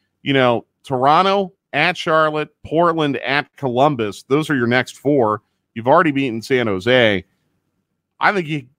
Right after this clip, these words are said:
have a really, really good chance of earning, you've already earned three. I think you have a really good chance to get twelve or thirteen points out of these first five matches. That, that might sound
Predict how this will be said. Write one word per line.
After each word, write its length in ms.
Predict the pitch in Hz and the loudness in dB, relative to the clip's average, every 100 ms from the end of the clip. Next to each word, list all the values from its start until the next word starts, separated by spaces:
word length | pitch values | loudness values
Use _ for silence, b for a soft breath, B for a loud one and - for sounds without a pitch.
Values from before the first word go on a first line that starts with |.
| _ | _
have 240 | - 123 113 | -4 -2 -2
a 80 | 107 | -4
really, 720 | 117 131 180 156 107 90 104 _ | -6 0 2 2 0 -6 -14 _
really 720 | 123 131 143 180 151 110 90 _ | -12 -6 0 2 2 0 -4 _
good 300 | - 151 92 | 0 2 0
chance 600 | - 127 143 123 87 - | -4 -2 0 0 -4 -10
of 240 | - 120 | -4 0
earning, 680 | 120 139 143 127 117 110 98 _ _ _ _ _ _ _ _ _ - | 4 4 4 2 0 -2 -6 _ _ _ _ _ _ _ _ _ -6
you've 200 | 120 127 | -4 2
already 320 | 156 170 156 | 4 4 2
earned 300 | 151 143 - | 0 0 -4
three. 640 | - 135 143 143 156 139 135 _ _ - | -4 0 2 2 0 -2 -10 _ _ -6
I 140 | 160 | -4
think 200 | 180 175 | -2 -2
you 80 | 147 | 2
have 100 | 131 | 2
a 60 | 113 | 2
really 280 | 117 139 127 | 2 4 4
good 160 | 123 | 0
chance 300 | 120 123 117 | 0 -2 -2
to 80 | 104 | -4
get 140 | 110 | -6
twelve 260 | - 117 101 | 0 0 0
or 80 | 101 | -2
thirteen 460 | 110 101 101 92 | -4 -6 -4 -6
points 440 | 87 95 85 - - _ _ 98 | -4 -4 -4 -8 -20 _ _ -2
out 160 | 110 | -2
of 60 | 107 | -2
these 180 | 107 - | -6 -4
first 260 | 110 98 | -4 -2
five 260 | 107 101 90 | 0 0 0
matches. 460 | 92 87 - 85 - | -4 -4 -8 -10 -2
That, 220 | 131 127 | -2 0
that 140 | 139 | 2
might 220 | 143 143 - | 2 0 -2
sound 640 | 139 131 123 117 113 | -2 0 0 -2 -2